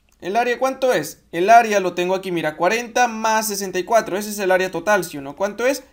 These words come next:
Ciento cuatro milímetros cuadrados, ¿sí o no? Ese es el área total, o sea, el área de toda esa sección transversal. Entonces acá pongo ciento cuatro milímetros cuadrados. Ahora, ¿cuál tomo? ¿Positivo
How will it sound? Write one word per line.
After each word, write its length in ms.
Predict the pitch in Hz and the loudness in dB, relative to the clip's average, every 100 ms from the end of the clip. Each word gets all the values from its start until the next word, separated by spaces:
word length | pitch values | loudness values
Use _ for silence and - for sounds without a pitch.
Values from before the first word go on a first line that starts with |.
| _ | _
Ciento 680 | - 196 202 202 214 208 | -12 -6 -6 -6 -6 -8
cuatro 480 | - 175 175 175 190 | -2 0 0 -2 -6
milímetros 920 | 190 165 143 151 151 147 151 156 160 | -4 -6 -4 -6 -8 -10 -10 -12 -14
cuadrados, 600 | - 143 185 233 196 151 | -8 0 8 10 10 4
¿sí 100 | 139 | -6
o 80 | 120 | -10
no? 100 | - | -8
Ese 140 | 214 | -8
es 100 | 220 | -6
el 80 | 220 | -2
área 220 | 214 202 | 0 0
total, 400 | 196 190 196 - - _ - | -4 0 0 0 -10 _ -16
o 80 | |
sea, 120 | 139 165 | -6 0
el 80 | |
área 200 | 175 185 | 2 2
de 100 | 185 | 0
toda 180 | 170 143 | -4 -6
esa 140 | 147 147 | -8 -10
sección 320 | 139 - 127 | -12 -14 -16
transversal. 480 | 131 135 156 196 156 | -14 -12 -6 -4 -4
Entonces 280 | 156 165 | -8 -10
acá 280 | 170 170 175 | -10 -6 -4
pongo 240 | 180 147 139 | -4 -6 -8
ciento 480 | 151 160 165 170 | -10 -10 -8 -10
cuatro 560 | 170 175 170 170 202 214 _ _ _ | 0 0 2 -2 -6 -8 _ _ _
milímetros 840 | 151 160 185 214 185 165 165 175 | -10 -6 -6 -6 -6 -6 -6 -8
cuadrados. 600 | - 160 196 196 151 - _ _ _ - | -2 4 6 6 2 -6 _ _ _ -4
Ahora, 360 | 160 214 208 | -2 0 -2
¿cuál 240 | 208 220 214 | -4 -6 -4
tomo? 380 | 214 156 139 | -4 -4 -6
¿Positivo 580 | 123 147 156 - 254 254 | -10 -10 -12 -12 -6 -4